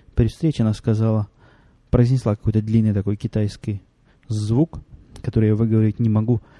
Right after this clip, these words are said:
а, сказала, что её можно звать просто Мишель. Ну, в общем, такая Мишель ко мне пришла. И ничего особенного в этом, конечно, интервью не было. Э, то есть уровень знаний оказался весьма, весьма средненьким. В общем, она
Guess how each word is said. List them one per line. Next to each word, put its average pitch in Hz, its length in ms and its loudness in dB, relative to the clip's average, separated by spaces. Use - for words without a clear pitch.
а, 104 460 2
сказала, 131 320 0
что - 140 -2
её 110 80 2
можно 104 240 2
звать 110 220 2
просто 104 320 -2
Мишель. 98 420 -2
Ну, 170 80 0
в - 20 2
общем, 139 200 -2
такая 117 260 2
Мишель 110 300 -2
ко 98 120 -6
мне 98 140 -4
пришла. 165 420 -4
И 135 400 2
ничего 175 580 0
особенного 143 380 2
в 127 40 2
этом, 123 200 -2
конечно, 117 440 -2
интервью 139 400 2
не 170 200 2
было. 120 260 -4
Э, 104 260 -2
то - 120 -4
есть - 320 -6
уровень 147 420 2
знаний 147 280 2
оказался 123 520 0
весьма, 117 600 0
весьма 123 380 0
средненьким. 123 580 -2
В 131 60 0
общем, 127 240 -2
она 120 140 2